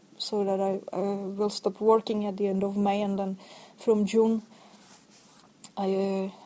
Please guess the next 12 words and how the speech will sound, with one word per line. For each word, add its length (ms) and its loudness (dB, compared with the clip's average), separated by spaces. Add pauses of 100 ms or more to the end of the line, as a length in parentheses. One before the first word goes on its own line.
(180)
uh, 60 -2
I 100 0
will 180 -4
focus 460 0
only 460 -2
on 220 -2
my 260 0
own 260 0
training. 500 2 (720)
Uh, 440 -4 (840)
so, 440 -4 (1500)
yeah, 220 0